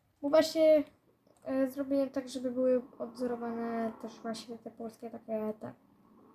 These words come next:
Więc chyba spoko, no nie? Macie tu też K F C, w ogóle na przykład,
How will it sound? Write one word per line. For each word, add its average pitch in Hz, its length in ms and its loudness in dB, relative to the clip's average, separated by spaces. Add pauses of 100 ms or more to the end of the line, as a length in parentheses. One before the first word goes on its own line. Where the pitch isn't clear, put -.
(800)
Więc 254 200 -4
chyba 285 200 4
spoko, 220 400 -8
no 226 100 -4
nie? 262 260 -4 (2250)
Macie 233 260 -4
tu - 120 -14
też 220 160 -4
K 240 100 -6
F 226 200 -2
C, 269 280 -6
w 247 80 -6
ogóle 240 240 0
na 233 120 -2
przykład, 233 360 -10